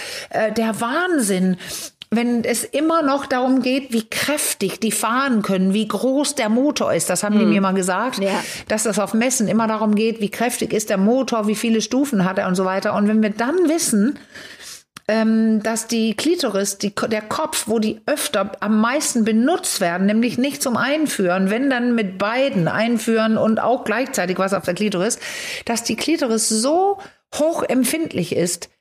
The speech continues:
Speaker 1: mehr und höher als der Penis. Und da, da, da, Caro, da habe ich gerade einen neuen Artikel gelesen, ähm, einen ganz neuen von dreiundzwanzig, äh, zu diesen berühmten,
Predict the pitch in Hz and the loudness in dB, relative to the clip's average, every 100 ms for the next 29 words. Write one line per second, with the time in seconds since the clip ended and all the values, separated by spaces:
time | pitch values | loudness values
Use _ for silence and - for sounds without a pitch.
0 | _ - 202 269 320 170 - 220 220 214 | _ 0 0 2 2 0 0 2 2 4
1 | 320 214 214 254 - _ _ _ - - | 2 2 0 -2 -8 _ _ _ -20 -18
2 | - 214 220 214 - _ _ - 208 202 | -4 0 0 0 -6 _ _ -4 -4 -2
3 | 285 339 220 131 - - - _ - 220 | 0 2 2 2 0 -4 -6 _ -4 0
4 | 220 220 - 226 233 - 226 - - 254 | 0 -2 -2 -2 0 0 -2 -2 -2 -2
5 | 233 226 220 269 226 202 202 - 202 226 | 0 0 -2 -2 0 2 2 2 2 2
6 | 262 220 - 294 277 180 175 180 190 214 | 2 0 -2 0 0 0 0 0 2 2
7 | 214 92 160 175 180 180 180 180 - _ | 2 0 0 0 0 2 2 0 -4 _
8 | _ _ _ - - 175 190 202 254 - | _ _ _ -14 -2 0 2 0 0 2
9 | 180 180 226 262 - 180 190 196 190 208 | 2 4 2 0 -2 0 0 0 0 2
10 | 233 233 180 214 - - 185 190 190 196 | 0 2 -2 -2 -8 -2 0 2 2 -2
11 | - - - 214 208 233 214 196 185 190 | -6 -16 -4 0 2 2 2 2 0 0
12 | 226 220 - 170 | 0 0 0 0